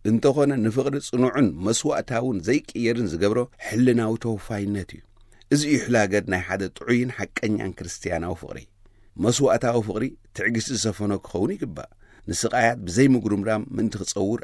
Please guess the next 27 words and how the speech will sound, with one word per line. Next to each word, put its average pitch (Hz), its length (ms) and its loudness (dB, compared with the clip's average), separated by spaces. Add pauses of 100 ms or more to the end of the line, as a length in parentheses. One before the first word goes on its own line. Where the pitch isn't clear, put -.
ኣብ 120 200 0
ግዜ 127 240 -4
ፈተና 117 380 -4
ጽንዓት፣ - 420 -6 (140)
ኣብ 104 200 2
ግዜ 123 240 -4
ተቃውሞን 117 580 -2
ኣብ 113 120 -6
ግዜ 101 160 -6 (100)
ጸገምንካ 104 600 -2
ጸኒዕካ 127 480 -2
ምቕጻል 107 400 -6
የድሊ፣ 65 260 -10 (340)
ገድሊ 143 320 2
እዩ። 76 100 -2 (300)
ቅዱስ 139 280 -2
ጳውሎስ 127 360 0
ንባህርያት 104 460 0
ፍቕሪ 101 220 -4 (120)
ኣብ - 200 -4
ቀዳማይ 95 420 0
ቆሮንጦስ 98 460 -4
ምዕራፍ 80 280 -8
ዓሰርተ - 380 -8
ሰለስተ 87 320 -6
ኣክፊሑ - 300 -6
ይገልጸልና። 82 520 -6